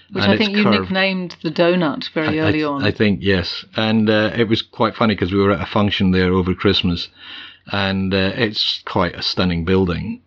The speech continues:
Speaker 2: But, uh, standing on the deck, this function deck, looking out over <laughs> this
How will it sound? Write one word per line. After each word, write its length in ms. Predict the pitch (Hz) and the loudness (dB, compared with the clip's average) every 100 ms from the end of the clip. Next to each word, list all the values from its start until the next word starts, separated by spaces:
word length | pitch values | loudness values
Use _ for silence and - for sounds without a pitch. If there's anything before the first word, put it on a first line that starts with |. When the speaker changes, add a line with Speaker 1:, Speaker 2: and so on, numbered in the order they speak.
| _ - | _ -8
Speaker 2:
But, 240 | 98 - - | -6 -6 -4
uh, 240 | 104 92 90 - - - _ | -2 0 -4 -8 -20 -20 _
standing 400 | - 143 151 127 | -4 0 2 2
on 140 | 113 | 2
the 280 | 104 98 98 95 | 2 2 2 2
deck, 340 | 104 98 - 92 | 0 0 -4 -6
this 240 | 92 90 - | -2 -2 -4
function 560 | - 110 101 101 92 | -2 -2 0 0 0
deck, 360 | 95 98 85 - - - | 2 0 -2 -12 -20 -4
looking 340 | 113 113 117 | 0 2 2
out 220 | 104 104 101 | 2 0 0
over 400 | 113 117 107 104 | 2 2 4 0
<laughs> 120 | 107 | 0
this 360 | 120 113 - | 0 -2 -4